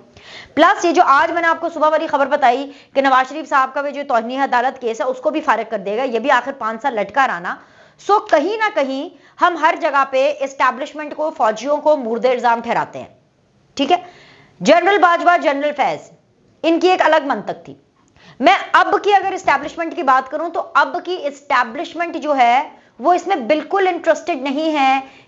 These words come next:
कि अदलिया के साथ टकराव करे या सियासतदानों के साथ टकराव करे। हाँ, ये जरूर है कि जो पीटीआई के साथ हो रहा है फौजी अदालतों के मामले में या उनके खिलाफ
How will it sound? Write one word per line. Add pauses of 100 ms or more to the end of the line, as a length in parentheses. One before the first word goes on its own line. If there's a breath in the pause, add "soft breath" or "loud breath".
कि
अदलिया
के
साथ
टकराव
करे
या
सियासतदानों
के
साथ
टकराव
करे। (920)
हाँ, (220 loud breath)
ये
जरूर
है (420 soft breath)
कि
जो
पीटीआई
के
साथ
हो
रहा
है (300)
फौजी
अदालतों
के
मामले
में
या
उनके
खिलाफ